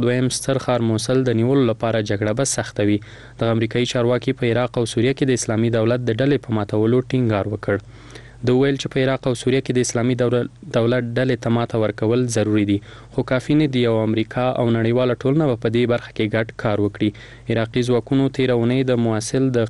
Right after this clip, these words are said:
قیاره له ښارګوټي نه د اسلامي دولت د ډلې جنګیالیو د ایستلو خبر ورکړ. د امریکا متحده ایالتونو پرون د ترکیې ځواکونو په سوریه کې د جنگیدونکو هغه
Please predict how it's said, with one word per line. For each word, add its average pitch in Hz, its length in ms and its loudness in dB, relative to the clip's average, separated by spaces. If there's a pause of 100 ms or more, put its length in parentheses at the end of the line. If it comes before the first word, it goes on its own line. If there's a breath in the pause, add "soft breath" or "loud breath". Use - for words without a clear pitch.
قیاره 113 340 0
له 120 140 -2
ښارګوټي 117 540 2
نه 147 60 0 (380 loud breath)
د 110 120 2
اسلامي 113 360 0
دولت 120 320 0
د 110 140 0
ډلې 120 400 2
جنګیالیو 104 580 2 (400)
د 104 140 2
ایستلو 110 320 0 (100)
خبر 101 320 0
ورکړ. 98 340 -4 (1400 loud breath)
د 139 120 2
امریکا 156 360 2
متحده 147 400 2
ایالتونو 147 480 2
پرون 143 240 4
د 135 180 2
ترکیې 131 380 0
ځواکونو 139 440 2
په - 120 -4
سوریه 123 280 0
کې 135 200 2
د 123 180 2
جنگیدونکو 120 640 2
هغه 117 140 0